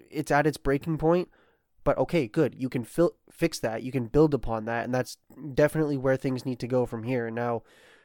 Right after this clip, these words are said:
Blue Jays do have a bit of a West Coast road trip going to Oakland and Seattle.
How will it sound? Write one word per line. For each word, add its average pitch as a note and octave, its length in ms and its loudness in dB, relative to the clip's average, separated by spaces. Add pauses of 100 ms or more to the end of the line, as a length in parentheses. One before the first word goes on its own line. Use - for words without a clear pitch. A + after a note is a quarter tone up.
(120)
Blue C#3+ 120 0
Jays C3+ 220 2
do D3 120 4
have C#3 240 6 (260)
a - 140 -18
bit E3+ 220 2
of E3 60 6
a D3 40 4
West C3+ 240 2
Coast C3 240 -2
road B2+ 200 0
trip C3+ 180 -2
going B2+ 180 2
to A#2+ 60 2
Oakland A#2+ 600 0
and A2+ 200 -8
Seattle. B2 500 0